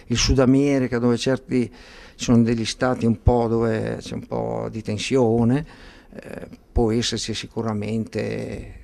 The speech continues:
qualche episodio così, eh, un po' strano, eh, oppure come è successo a quei due ragazzi, eh, americani, credo, mm, non so se in Georgia o in Turkmenistan, adesso non, non ricordo bene,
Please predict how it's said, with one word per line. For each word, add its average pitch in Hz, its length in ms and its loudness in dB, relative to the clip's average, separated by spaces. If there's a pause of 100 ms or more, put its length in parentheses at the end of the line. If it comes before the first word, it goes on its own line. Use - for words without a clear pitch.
(160)
qualche 123 320 -2
episodio 110 1120 0
così, 107 260 -4 (220)
eh, 120 100 -12
un - 640 -14
po' 110 540 -4
strano, 135 640 -2 (800)
eh, - 260 -8
oppure 123 360 4
come 117 180 6
è 113 40 4
successo 123 440 0
a 110 60 0
quei 120 160 2
due 120 220 2
ragazzi, 120 640 -4
eh, 113 260 -8 (340)
americani, 117 720 2
credo, 123 540 -6 (220)
mm, 58 680 -8 (380)
non 131 140 -8
so 160 160 -6
se 123 120 -2
in 120 80 4
Georgia 123 1000 0
o 113 360 -2
in - 360 -10
Turkmenistan, 123 680 0
adesso 131 180 0
non, 117 180 6
non 123 160 6
ricordo 131 320 0
bene, 131 340 2